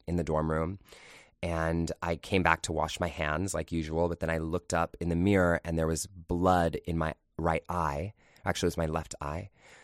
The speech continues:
Blood in my left eye, and I had popped a blood vessel in my eye from the pressure of throwing up. And that's when I knew I had a, a serious problem. And I'd finally, like, admitted to it and talked to somebody and, um,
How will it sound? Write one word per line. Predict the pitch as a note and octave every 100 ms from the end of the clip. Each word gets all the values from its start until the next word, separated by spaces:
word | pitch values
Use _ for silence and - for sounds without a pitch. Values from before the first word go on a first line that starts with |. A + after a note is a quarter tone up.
| - -
Blood | F#2+ F#2+ F#2+
in |
my | F#2
left | E2+ E2 D#2+ -
eye, | F#2+ F2+
and | D2+
I | E2+
had | E2
popped | - E2+ F2+ -
a |
blood | D#2+ E2 E2+ D#2+
vessel | E2 - D2
in | -
my | D2+ D2+
eye | D#2 D#2 D2
from | -
the | D2
pressure | - D#2 - D2+
of |
throwing | - D2 D2
up. | D2 -
And | D#2+
that's | D2+ -
when |
I | D#2
knew | D#2 D2+ D2+ C#2+
I |
had | C#2+ C#2+ C#2 C#2 -
a, | - D2 D2 -
a | -
serious | - D#2+ D2+ D2
problem. | - - G2+ E2 D#2 E2+ - _ - - - -
And | - F2
I'd | E2+
finally, | - E2 E2+ E2 D#2+ -
like, | D#2+ D#2
admitted | D#2+ F#2 E2
to | -
it | E2 D#2+
and | D2+
talked | D#2+ D#2+
to | D#2
somebody | - D#2+ D#2 D#2+ D2+ -
and, | D#2 D2 D2 D2+ G#1
um, | D2 C#2+ D#2+